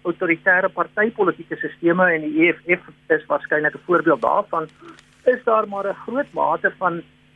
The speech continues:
eh, wat ons kan sê, ehm, mededinging vir poste en dikwels in Suid-Afrika op 'n baie, ehm, harde manier en soms ook 'n, eh,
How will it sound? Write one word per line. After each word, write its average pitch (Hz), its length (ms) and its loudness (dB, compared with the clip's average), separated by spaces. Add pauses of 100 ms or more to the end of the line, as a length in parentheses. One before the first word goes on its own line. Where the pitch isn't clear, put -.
(100)
eh, 151 320 2 (680)
wat 160 160 0
ons 185 100 -2
kan 185 160 2
sê, 196 380 2
ehm, 175 260 2 (280)
mededinging 208 800 2
vir 190 120 0
poste 196 540 0
en 165 200 -2
dikwels 220 400 2
in 190 60 -14
Suid-Afrika 165 600 -4
op 165 180 -4
'n 165 120 0
baie, 185 400 4 (600)
ehm, 160 300 -2 (440)
harde 208 400 2
manier 180 460 -8 (140)
en 160 200 -12
soms 190 320 -12
ook 180 260 -4
'n, 170 40 0
eh, 160 600 0